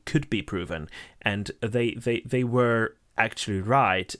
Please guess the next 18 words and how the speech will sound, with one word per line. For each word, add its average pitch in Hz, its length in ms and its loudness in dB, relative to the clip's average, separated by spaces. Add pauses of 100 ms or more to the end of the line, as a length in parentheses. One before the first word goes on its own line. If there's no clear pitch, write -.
It, 110 300 -6
it 110 100 -2
was 104 160 -2
very 117 320 2
obvious 107 480 -2
to 101 260 -4 (280)
not 139 280 2
only 101 240 -2
Galilei, 95 560 -2
but, 92 360 -4
uh, 95 200 -4
some 120 300 -2
of 95 160 -6
his, 92 340 -6
uh, 92 340 -2 (380)
his, 87 500 -6
uh, 90 360 -2
contemporaries 92 840 -4